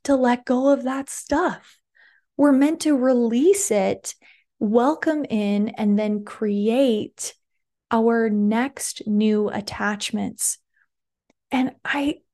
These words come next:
had this epiphany <laughs> that so many times I have clung tightly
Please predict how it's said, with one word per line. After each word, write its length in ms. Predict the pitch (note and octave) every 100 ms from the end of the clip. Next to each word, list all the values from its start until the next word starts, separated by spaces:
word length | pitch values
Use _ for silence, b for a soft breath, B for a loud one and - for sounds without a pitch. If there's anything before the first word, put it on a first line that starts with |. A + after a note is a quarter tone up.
| _ -
had 360 | - D#4+ F4+
this 180 | D#4 D4
epiphany 800 | C4+ - - G4 G4 E4+ C4+ A3+ -
<laughs> 1500 | - - _ _ _ _ _ _ - - _ _ _ _ -
that 240 | C#4+ C#4 - -
so 420 | - - D#4+ E4+
many 420 | E4 D#4 D#4 D4 B3+
times 1000 | - B3+ C#4 B3+ G#3 G3+ G3+ G#3 - - _ _ _ _ _ -
I 100 | A#3
have 280 | A#3+ -
clung 840 | - - B3+ C4+ B3+ G#3+ G#3 G3+ G#3 _
tightly 960 | - - B3+ C#4+ D4 - A3+ A3 -